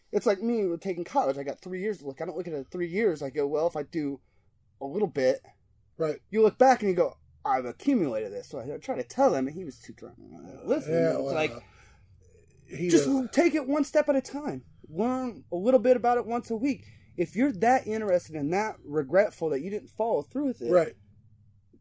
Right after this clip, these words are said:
Speaker 1: just do a little bit. Don't look at it like, "That's too much," and you look at the whole thing, big picture.
Speaker 2: Or say, "I'm too old."
Speaker 1: "You're too old." Okay,
Speaker 2: Too
Speaker 1: well,
Speaker 2: old?
Speaker 1: d-, you're never too old. I'm in college. I'm fucking thirty-eight.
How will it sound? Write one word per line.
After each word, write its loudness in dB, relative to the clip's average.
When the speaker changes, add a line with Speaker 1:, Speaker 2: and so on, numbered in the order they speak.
Speaker 1:
just -12
do -2
a 0
little -2
bit. -4
Don't 0
look 2
at -2
it -4
like, -2
"That's -2
too -2
much," 0
and -4
you 0
look -2
at -20
the -12
whole 0
thing, -2
big -6
picture. -6
Speaker 2:
Or 6
say, 10
"I'm 10
too 6
old." 10
Speaker 1:
"You're -10
too 2
old." 4
Okay, -2
Speaker 2:
Too 2
Speaker 1:
well, 8
Speaker 2:
old? 12
Speaker 1:
d-, -12
you're 4
never 6
too 6
old. 10
I'm 2
in -2
college. 8
I'm -4
fucking -2
thirty-eight. 6